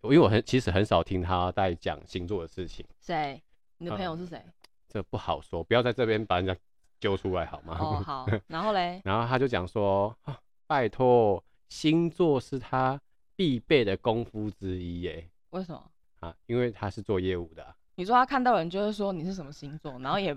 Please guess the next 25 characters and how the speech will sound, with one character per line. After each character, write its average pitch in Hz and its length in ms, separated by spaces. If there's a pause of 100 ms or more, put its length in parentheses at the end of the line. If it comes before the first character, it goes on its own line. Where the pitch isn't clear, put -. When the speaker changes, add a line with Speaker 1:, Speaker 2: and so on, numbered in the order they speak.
Speaker 1:
也， 147 180 (120)
也 151 160
不 160 120
去 202 160
销 175 240
售 175 160
他 165 140
的 147 60
东 139 200
西， 123 280
这 131 40
样 135 140
吗？ 110 180 (460)
Speaker 2:
也， 123 140
也 131 200
不 123 320
会 175 280
啦， 101 340
他 156 140
是 185 120
说， 160 320
齁， 139 220
就 143 100
是， 180 200 (240)
诶， 165 180